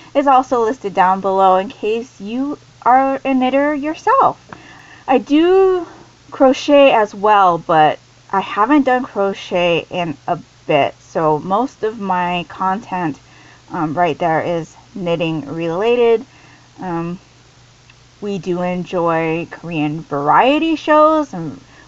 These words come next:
we watch those every week. Uh, our favorites are Running Man and Two Days and One Night. I do watch Korean dramas, though I don't watch as many as I did before,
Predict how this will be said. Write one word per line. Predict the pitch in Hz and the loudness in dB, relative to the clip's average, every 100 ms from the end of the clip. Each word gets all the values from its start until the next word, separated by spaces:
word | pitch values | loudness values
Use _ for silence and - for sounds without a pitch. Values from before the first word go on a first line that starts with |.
| - | -8
we | 202 | -2
watch | 170 160 160 - | 2 2 2 -4
those | 185 170 175 170 - _ _ _ _ | -2 0 -2 -4 -12 _ _ _ _
every | 320 359 359 311 277 | 4 4 4 0 -2
week. | 214 220 220 - - - - | -2 -4 -4 -10 -20 -14 -4
Uh, | |
our | 170 151 180 | -2 0 -2
favorites | 180 180 170 160 151 - | -4 -4 -2 -4 -6 -2
are | 180 170 170 - - - - | 2 2 0 -4 -16 -20 -8
Running | 196 247 285 294 | 0 4 6 6
Man | 302 311 330 330 330 - | 6 4 4 0 -2 -2
and | 190 185 185 180 185 - - - | -2 -2 -4 -6 -8 -12 -20 -18
Two | - 240 | -12 -2
Days | 208 190 180 180 | 2 2 2 -2
and | - 180 170 | -8 -8 -6
One | 165 151 156 | -2 -2 -2
Night. | 185 240 254 - - _ _ _ _ - _ _ - - | -2 -2 -2 -6 -16 _ _ _ _ -20 _ _ -18 -8
I | 185 | -8
do | 185 180 | -4 0
watch | 175 165 - - - - - | 4 2 2 -10 -20 -20 -20
Korean | - 208 247 269 | -12 -4 2 2
dramas, | 254 233 226 233 240 226 | 4 4 4 2 -2 -4
though | - 185 180 | -4 2 4
I | 170 | 2
don't | 170 180 190 | 2 -2 0
watch | 202 196 - | 2 2 0
as | - 180 | -8 -6
many | 170 175 170 | -4 -4 -6
as | - 170 170 170 | -2 0 0 -2
I | 180 | -8
did | 165 175 170 | -6 -4 -4
before, | - 170 - 262 254 254 | -6 -10 0 4 6 4